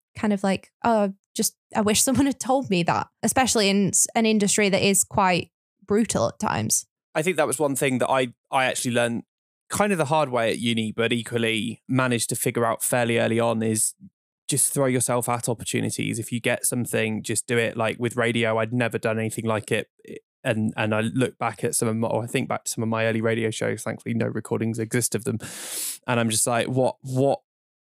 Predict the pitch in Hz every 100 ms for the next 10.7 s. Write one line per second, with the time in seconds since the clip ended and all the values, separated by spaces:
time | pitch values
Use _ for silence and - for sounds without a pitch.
0 | _ _ _ - 147 135 147 143 156 -
1 | 165 156 151 143 - - 113 110 113 113
2 | - 120 117 120 120 113 120 110 113 123
3 | 127 123 123 113 113 110 107 - - -
4 | _ - 127 - 135 120 113 - - -
5 | 139 147 135 135 123 - 117 135 123 117
6 | 113 117 113 110 - 117 123 120 - 113
7 | 110 - - 113 110 107 113 117 - -
8 | - _ _ - - - 135 - 139 120
9 | 123 113 120 113 113 110 113 113 123 -
10 | 120 - 110 107 - 113 110